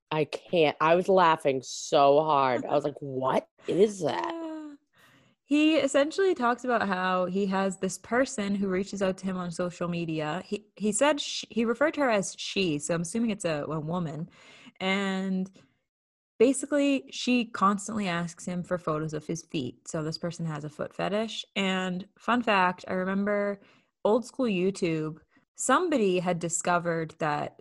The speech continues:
Speaker 2: there was a site called WikiFeet. I don't know if you've heard of this.
Speaker 1: Never heard of it.
Speaker 2: It's basically like Wikipedia, but for foot photos of celebrities and, like, notable people,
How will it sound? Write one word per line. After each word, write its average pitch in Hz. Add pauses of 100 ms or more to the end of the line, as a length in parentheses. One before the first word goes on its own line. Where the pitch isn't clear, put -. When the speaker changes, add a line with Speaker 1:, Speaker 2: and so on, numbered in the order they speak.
(160)
Speaker 2:
there 175
was 156
a 175
site 165
called 160
WikiFeet. 220 (240)
I 185
don't 190
know 196
if 180
you've 170
heard 160
of 170
this. 208 (140)
Speaker 1:
Never 147
heard 143
of 143
it. 127 (100)
Speaker 2:
It's 214
basically 233
like 214
Wikipedia, 180
but 165
for 151
foot -
photos 151
of 147
celebrities 165
and, 160
like, 151
notable 151
people, 180